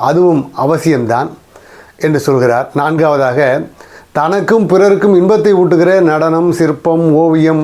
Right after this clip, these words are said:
போன்ற நுண்கலைகள், அதுவும் கூட அவசியம்தான் என்று குறிப்பிடுகிறார். ஐந்தாவதாக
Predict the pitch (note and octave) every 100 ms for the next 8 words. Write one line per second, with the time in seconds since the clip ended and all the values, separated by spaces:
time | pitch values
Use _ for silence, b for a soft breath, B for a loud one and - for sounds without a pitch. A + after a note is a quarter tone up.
0 | D#3 D#3 D3 D3+ C3 B2 D#3+ A3+ G3 F#3
1 | C#3+ A#2+ G#2 B B B B - D#3 G#3+
2 | A3 F#3+ G#3+ G#3+ E3+ B2+ D3 F#3 - F#3
3 | E3 E3 D#3 C#3 C#3 D3 A#2+ A#2 D3 C3
4 | A#2 A2 G#2 - - B2 C#3+ D3+ D#3 C#3+
5 | D#3